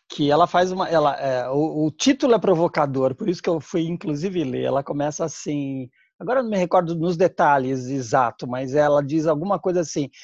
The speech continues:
que as estratégias centradas em pessoas têm seus dias contados. Na hora eu falei, "Como assim tem os seus dias contados?" E aí ela começa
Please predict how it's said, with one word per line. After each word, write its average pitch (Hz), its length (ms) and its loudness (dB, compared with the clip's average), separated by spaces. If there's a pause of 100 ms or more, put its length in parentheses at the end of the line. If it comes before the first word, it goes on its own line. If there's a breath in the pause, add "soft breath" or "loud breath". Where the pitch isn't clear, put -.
(180 loud breath)
que - 80 -10
as 185 140 -4
estratégias 175 960 -2
centradas 156 720 0
em 156 140 -4
pessoas 170 720 -2
têm 175 180 -4
seus 165 320 -4
dias 156 320 -2
contados. 147 1000 -6 (440 soft breath)
Na 320 140 -2
hora 202 180 4
eu 214 40 0
falei, 185 200 -4
"Como 392 260 2
assim 131 480 -4
tem - 140 -4
os 147 100 -6
seus 147 200 -2
dias 151 180 -4
contados?" 143 520 -6
E 165 120 4
aí 175 260 2
ela 202 160 4
começa 190 720 -2